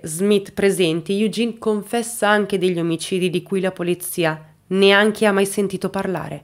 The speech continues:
Fornisce particolari e dettagli dei delitti che ha commesso e dice alla polizia dove trovare questi corpi senza vita. Eugene aveva ucciso altre tre donne, i cui corpi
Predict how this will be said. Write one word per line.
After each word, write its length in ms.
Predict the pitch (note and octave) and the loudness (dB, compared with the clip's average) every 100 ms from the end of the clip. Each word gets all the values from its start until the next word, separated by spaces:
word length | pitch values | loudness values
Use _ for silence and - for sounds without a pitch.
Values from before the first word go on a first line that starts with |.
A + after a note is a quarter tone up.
| - | -2
Fornisce 460 | A3+ A3 A3 A#3+ | 2 4 4 2
particolari 640 | A3 G#3+ G#3+ G3+ G3+ G3 G3+ | 4 2 2 0 4 4 4
e 20 | |
dettagli 540 | F#3 F3+ - C#4+ D4+ | 2 0 0 2 4
dei 140 | C4 A#3+ | 4 2
delitti 420 | G3 G3 G3 G3+ | 2 0 -4 -6
che 120 | G3 | -4
ha 60 | F#3 | -4
commesso 800 | F#3+ F#3 F3 D#3 D#3 - F3+ - | -2 -2 -2 -4 -6 -8 -8 -4
e 100 | A#3+ | 0
dice 260 | D4 C#4+ | 2 2
alla 160 | G3 F3+ | 0 0
polizia 720 | F3 G#3 A3+ - - F3 E3+ - _ _ _ | -2 -6 -6 -8 -4 -2 -2 -6 _ _ _
dove 640 | F#3 F3 C4 B3 C#4 C#4+ _ | -6 0 2 2 -2 -6 _
trovare 480 | - A#3+ D#3+ - D#3 | -6 -2 -2 -2 -4
questi 280 | F#3 - G3+ | -6 -6 -6
corpi 300 | G#3 G#3 G#3+ | -6 -4 -4
senza 360 | G#3+ G#3 A3+ | -4 -4 -4
vita. 400 | F3+ D#3+ - D3+ _ | -4 -6 -10 -14 _
Eugene 420 | A3 A3 F3+ B3 | 0 2 4 4
aveva 240 | A3+ G3+ F#3 | 4 4 2
ucciso 460 | G3 - G3 F3+ | 0 -2 -4 0
altre 280 | E3+ E3+ F#3 | 0 0 -4
tre 220 | - F3+ | -4 -2
donne, 360 | F3+ G3+ G3 F3+ | 2 2 2 0
i 60 | |
cui 160 | F3 G3 | 0 -2
corpi 720 | G3 F#3 F#3+ - F#3+ G3 - | -2 -2 -2 -4 -6 -6 -10